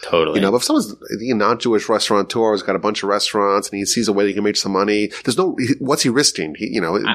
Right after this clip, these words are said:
Speaker 1: I'm actually gonna, I'm actually going to present this possibility, this suggestion. I think it's a great idea. I think it's a great idea, and I'm gonna, I'm actually gonna recommend it.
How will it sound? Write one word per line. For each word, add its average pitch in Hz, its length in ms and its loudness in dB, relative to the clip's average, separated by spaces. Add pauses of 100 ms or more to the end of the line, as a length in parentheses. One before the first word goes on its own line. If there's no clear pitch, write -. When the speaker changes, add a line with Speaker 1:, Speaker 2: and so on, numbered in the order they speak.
Speaker 1:
I'm 127 80 -4
actually 139 280 -4
gonna, 117 340 -2
I'm 110 120 -2
actually 104 540 0
going 95 280 0
to 90 520 0
present 90 320 -2
this - 500 -6 (100)
possibility, 85 640 -6 (480)
this - 200 -2
suggestion. 85 360 -2
I 90 60 0
think 104 120 -2
it's 95 80 -6
a - 40 -10
great 90 180 -2
idea. 80 340 -4
I - 80 -6
think 87 120 0
it's - 80 -8
a 78 40 -10
great 78 200 -2
idea, 92 140 -2
and 104 80 -2
I'm 87 60 -4
gonna, 82 260 -4
I'm 87 180 -2
actually 90 240 -2
gonna 80 180 -6
recommend 80 400 -2
it. 80 100 0